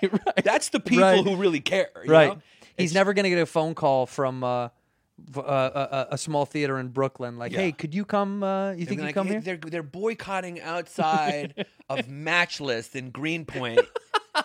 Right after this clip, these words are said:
Speaker 2: He's like, "Yeah, I would, I would, I'm doing a"
Speaker 1: He's like, "Sorry, I'm doing eight shows in Omaha."
Speaker 2: Yeah, he, uh, you know, have you ever heard of Joel Osteen? Yeah, I'm doing his arena.
Speaker 1: <laughs> Yeah.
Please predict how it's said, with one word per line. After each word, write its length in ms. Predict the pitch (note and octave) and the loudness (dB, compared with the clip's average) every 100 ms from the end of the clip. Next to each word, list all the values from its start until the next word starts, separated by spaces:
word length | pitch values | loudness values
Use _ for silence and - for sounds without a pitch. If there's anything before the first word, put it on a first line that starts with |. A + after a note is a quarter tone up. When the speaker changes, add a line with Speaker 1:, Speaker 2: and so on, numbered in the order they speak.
| - - | -6 -8
Speaker 2:
He's 160 | C#3 C3+ | -8 -6
like, 200 | C#3+ C#3+ | -6 -2
"Yeah, 180 | D3+ C#3+ | 0 0
I 60 | |
would, 260 | C3+ C#3 A2+ | -2 -6 -6
I 100 | B2+ | -4
would, 200 | C3+ C#3 | -4 -4
I'm 200 | C3+ C#3 | -6 -8
doing 300 | A#2+ C#3+ C#3 | -8 -8 -6
a" 200 | C3 B2+ | -4 -2
Speaker 1:
He's 80 | B2 | 0
like, 140 | F3 | 2
"Sorry, 200 | - G3 | 6 8
I'm 80 | F#3 | 8
doing 200 | F3+ G3 | 6 4
eight 160 | E3 F3 | 4 0
shows 260 | - F3+ D#3 | 2 2 2
in 120 | D3+ | 2
Omaha." 480 | D3 E3 D#3 C#3 B2+ | 2 2 2 2 2
Speaker 2:
Yeah, 200 | C#3 B2 | 0 -4
he, 140 | C3+ | -10
uh, 40 | D3 | -8
you 320 | D3+ C#3+ E3 | -10 -10 -12
know, 200 | F#3 G3+ | -10 -8
have 120 | E3+ | -8
you 60 | F#3 | -8
ever 80 | G3+ | -8
heard 100 | G#3 | -8
of 40 | E3 | -6
Joel 380 | F#3+ F#3+ F#3+ | -4 -4 -4
Osteen? 360 | G3+ - A#3 A3 | -8 -10 -10 -8
Yeah, 120 | E3 | -4
I'm 120 | D#3 D#3 | -4 -2
doing 320 | G3+ A3 F#3 | -4 -4 -4
his 500 | A2+ E3+ E3+ E3 - | -6 -4 -2 -2 -2
arena. 600 | C3 B2+ D3 B2+ F#2 A3 | 0 2 2 2 2 -2
Speaker 1:
<laughs> 40 | - | -2
Yeah. 380 | A3 D#3+ G#3+ | -4 -2 2